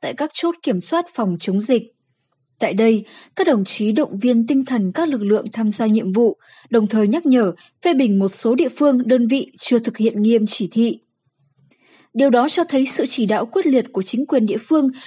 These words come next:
và sự đồng thuận quyết tâm cao của người dân trong cuộc chiến chống dịch covid mười chín. Các cơ sở kinh doanh dịch vụ, các mặt hàng không thiết yếu đồng loạt đóng cửa,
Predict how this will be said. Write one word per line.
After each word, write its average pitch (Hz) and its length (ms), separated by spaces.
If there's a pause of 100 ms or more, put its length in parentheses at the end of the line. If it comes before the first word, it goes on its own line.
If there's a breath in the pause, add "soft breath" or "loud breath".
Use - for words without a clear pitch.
(160 loud breath)
và 285 100
sự 277 200
đồng 240 220
thuận 254 300
quyết 370 180
tâm 262 240
cao 247 220
của 233 140
người 175 200
dân 226 300
trong 226 220
cuộc 214 180
chiến 208 300
chống 233 220
dịch 233 220
covid 226 320
mười 233 220
chín. 220 320 (1500)
Các 285 160
cơ 285 80
sở 226 220
kinh 240 220
doanh 226 240
dịch 226 220
vụ, 247 260 (260 soft breath)
các 370 160
mặt 302 160
hàng 208 280
không 233 260
thiết 320 160
yếu 214 280
đồng 220 200
loạt 185 180
đóng 208 220
cửa, 214 300